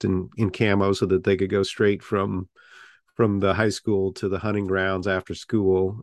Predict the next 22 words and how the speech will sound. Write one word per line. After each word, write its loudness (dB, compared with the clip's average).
Uh, -4
you 0
know, 0
and 0
so 4
to 6
the 8
extent 4
that 2
there 6
was, 4
were 0
guns, -2
and -4
I -2
think -4
this -8
is -8
kind 4
of 2
similar 4
to, 0